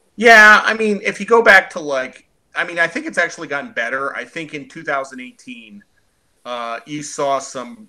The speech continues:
pretty crazy valuations of startups. Uh, the scooter company, so Bird and Lime, had multi-billion dollar valuations.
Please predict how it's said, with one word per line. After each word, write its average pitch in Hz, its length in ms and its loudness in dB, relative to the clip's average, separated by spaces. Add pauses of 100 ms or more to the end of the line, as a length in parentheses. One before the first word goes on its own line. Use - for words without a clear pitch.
pretty 190 460 -10
crazy 147 420 -10
valuations 117 720 -8
of 101 100 -20
startups. 120 720 -8 (360)
Uh, 113 240 -8
the 110 120 -16
scooter 156 360 -6
company, 135 540 -8
so 120 240 -12
Bird 127 340 -4
and 113 160 -12
Lime, 117 360 -10
had 107 200 -16
multi-billion 117 680 -10
dollar 107 220 -8
valuations. 117 1040 -12